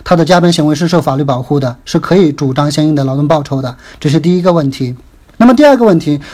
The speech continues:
关于在司法实践过程当中，劳动者如何收集相应的证据，证明自己进行了相应的加班，那么无非可以从以下几，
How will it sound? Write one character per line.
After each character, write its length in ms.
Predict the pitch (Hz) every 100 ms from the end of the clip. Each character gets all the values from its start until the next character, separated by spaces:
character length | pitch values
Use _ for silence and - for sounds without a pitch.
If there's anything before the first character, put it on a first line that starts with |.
| -
关 200 | 240 269
于 40 |
在 180 | 277 208
司 180 | - 269
法 160 | 233
实 140 | 147 165
践 140 | 208
过 100 | 202
程 100 | 196
当 200 | 196 190
中， 200 | 185 175 - -
劳 140 | 151
动 160 | 214 247
者 80 | 160
如 280 | 139 175 240
何 160 | 208
收 200 | 208 233
集 140 | 214 214
相 140 | 214
应 80 | 214
的 80 | 151
证 200 | 247 170
据， 140 | 143
证 240 | 139 269
明 240 | 165 135 147
自 240 | - 208
己 260 | 147 143 139 - -
进 140 | -
行 100 | 156
了 100 | 147
相 140 | 135 151
应 60 |
的 80 | 147
加 180 | 135 143
班， 260 | 139 139 139 - -
那 100 | -
么 100 | 214
无 140 | 170 185
非 180 | 202 196
可 160 | 202
以 120 | 185
从 200 | 147 160
以 120 | 170 135
下 180 | 175
几， 180 | 139 147